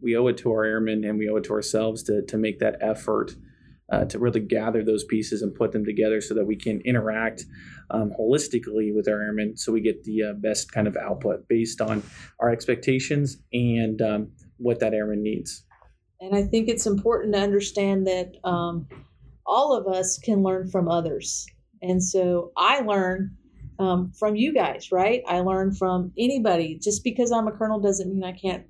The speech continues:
Speaker 2: learn something from a senior airman or a staff sergeant. And so being open to that, that concept that you, you are always ready and able to learn from someone, whether they're, you know, a staff sergeant, uh,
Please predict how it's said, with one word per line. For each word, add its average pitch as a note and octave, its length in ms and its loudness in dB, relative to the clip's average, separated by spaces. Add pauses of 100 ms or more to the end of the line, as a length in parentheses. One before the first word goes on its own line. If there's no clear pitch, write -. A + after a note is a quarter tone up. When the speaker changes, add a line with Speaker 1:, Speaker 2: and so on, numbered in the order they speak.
(180)
Speaker 2:
learn F#3 220 -6
something F3+ 400 -4
from F#3 180 -4
a F3 60 -4
senior F#3 340 -2
airman F3 260 -6
or D#3+ 120 -12
a D#3 40 -18
staff - 320 -6
sergeant. F3 460 -6
And E3+ 120 -8
so F3 420 0 (320)
being G3+ 500 2
open G3 640 2 (260)
to G#3+ 120 0
that, F#3+ 380 2 (560)
that - 240 2
concept G#3+ 720 0
that E3+ 340 0 (460)
you, G#3+ 480 2 (200)
you G#3+ 420 0
are F3 220 2
always G#3 880 2 (560)
ready G3+ 360 4
and F#3 180 -4
able F#3+ 320 4
to G3 160 0
learn F3+ 320 2
from G#3 160 0
someone, G#3 420 0
whether F#3 280 2
they're, F3 340 2
you F#3 120 -6
know, E3 280 -8
a E3+ 60 -8
staff F3+ 340 0
sergeant, F3+ 560 -2 (420)
uh, E3 300 0